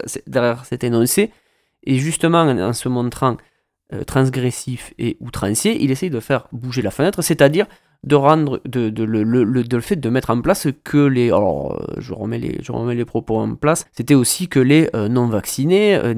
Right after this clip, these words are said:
étaient des irresponsables et étaient donc par conséquent pas des citoyens, ce qui, euh, demanderait beaucoup plus de réflexion que cette phrase à l'emporte-pièce, bien évidemment, mais, euh, l'idée n'est pas d'avoir des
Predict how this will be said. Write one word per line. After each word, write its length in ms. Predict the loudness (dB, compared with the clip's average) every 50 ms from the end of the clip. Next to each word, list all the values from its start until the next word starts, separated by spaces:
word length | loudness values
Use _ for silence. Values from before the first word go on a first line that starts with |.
| -2 -4
étaient 200 | -4 -2 0 0
des 240 | 0 0 -2 -2 -4
irresponsables 760 | -4 -4 -6 -4 -2 -2 -2 0 -2 0 0 -2 -2 -2 -4
et 160 | -2 -2 -2
étaient 300 | -2 -2 _ -6 -6 -6
donc 320 | -4 -2 -2 -2 -2 -4 -4
par 160 | -6 -6 -4
conséquent 420 | -4 -6 -4 -2 -2 -2 -2 -2
pas 140 | 0 0 0
des 100 | 0 0
citoyens, 460 | -4 -4 -6 -4 -4 -4 -4 -4 -6 -8
ce 80 | -12 _ _
qui, 260 | _ _ -12 -12 -12 -12 _ -6
euh, 260 | -4 -4 -4 -4 -4
demanderait 460 | -4 -2 -2 -2 -2 0 0 0 0 -2 -4 -6
beaucoup 400 | -12 -14 -12 -12 -12 -10 -10 -10
plus 300 | -10 -10 -6 -6 -6 0
de 80 | 0 0
réflexion 460 | 0 0 -2 -4 -8 -4 -4 -4 -4
que 80 | -4 -6
cette 400 | -6 -6 -6 -6 -4 -6 -6 -6
phrase 280 | -8 -6 -6 -6 -4
à 40 | -4
l'emporte-pièce, 600 | -6 -4 -6 -8 -8 -8 -8 -6 -4 -4 -4 -2
bien 120 | -2 -2
évidemment, 380 | 0 0 0 0 2 4 4 4
mais, 320 | 4 4 4 4 4 4 4
euh, 220 | 4 6 6 4
l'idée 240 | 4 4 4 4 4
n'est 100 | 4 4
pas 120 | 4 6
d'avoir 280 | 6 6 6 6 4 2
des 200 | 0 -4 -4 -4